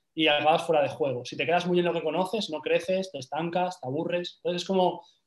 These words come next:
caminar por la línea entre el orden y el caos, entre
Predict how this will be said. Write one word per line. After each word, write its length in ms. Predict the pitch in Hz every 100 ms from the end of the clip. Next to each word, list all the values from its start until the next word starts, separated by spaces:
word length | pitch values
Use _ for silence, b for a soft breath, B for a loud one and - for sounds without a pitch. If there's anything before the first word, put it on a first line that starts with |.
| _ - _
caminar 580 | 156 151 143 160 180 -
por 260 | 190 175
la 160 | 165 151
línea 560 | 147 175 180 175 165
entre 760 | 151 147 147 143 143 139 135 135
el 140 | 135
orden 460 | 143 170 170 165 165
y 40 |
el 140 | 147 131
caos, 400 | 135 175 233 160
entre 400 | 135 135 131